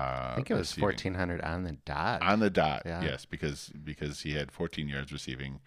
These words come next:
Speaker 2: as, as a redshirt junior. Um, okay, so I have a lot of positive things to say about him. So, um, he is super athletic.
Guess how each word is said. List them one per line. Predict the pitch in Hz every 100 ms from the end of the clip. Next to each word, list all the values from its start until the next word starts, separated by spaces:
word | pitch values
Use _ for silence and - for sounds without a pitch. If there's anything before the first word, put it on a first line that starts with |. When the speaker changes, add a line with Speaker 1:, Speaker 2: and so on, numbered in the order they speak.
| - - -
Speaker 2:
as, | 64 64 65 - - -
as | 67 62 64
a |
redshirt | 64 64 - 62 - -
junior. | 67 67 64 53 - - _ - - - - - - - - 117
Um, | 113 113 110 - - -
okay, | 143 107 65 - - - - _
so | - - 117 110 -
I | 104 123
have | 123
a | 90
lot | 80 82 85 87
of |
positive | 87 80 80 76 -
things | 71 71
to | 73
say | - 65
about | 60 60
him. | - - -
So, | - 82 78 71 - -
um, | 80 76 71 71 - -
he | 95 85
is | 78 73 - - _ _ _ -
super | - - 208 90
athletic. | 73 - - -